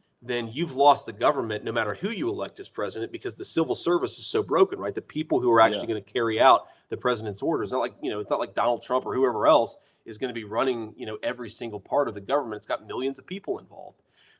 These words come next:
Speaker 2: Mm-hmm.
Speaker 1: Um, so, so one interesting thing, um, that, that I, the way that I, I, I try to look at this is who controls the government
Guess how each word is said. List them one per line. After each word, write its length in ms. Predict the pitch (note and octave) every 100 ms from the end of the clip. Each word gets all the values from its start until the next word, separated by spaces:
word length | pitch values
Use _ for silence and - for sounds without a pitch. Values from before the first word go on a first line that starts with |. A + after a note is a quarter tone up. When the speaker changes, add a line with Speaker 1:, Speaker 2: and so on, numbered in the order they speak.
| -
Speaker 2:
Mm-hmm. 60 | - B2 A#2+
Speaker 1:
Um, 80 | A2+ -
so, 340 | - E3 D3 C#3+
so 160 | D#3
one 280 | C3+ D#3+ A3
interesting 560 | E3 E3+ D3+ - B2+ G#2+
thing, 460 | B2 A#2 A#2 A2+ -
um, 400 | A2 G#2 G2+ G2
that, 200 | A2 -
that 100 | A2+
I, 100 | A#2
the 120 | B2
way 160 | C3+ F#3
that 120 | D#3+
I, 80 | B2+ A2
I, 200 | A#2+ A2
I 40 | A#2
try 160 | B2
to 60 | G2+
look 220 | G2 F#2+
at 80 | G2
this 320 | G2 F#2 -
is 480 | A2 G#2+ G2+ F#2+ - _ _ _ _ _
who 200 | F#3+ B3
controls 640 | - E3 - C3 B2 G#2+
the 80 | F#2+
government 480 | F#2 G#2+ F#2+ - -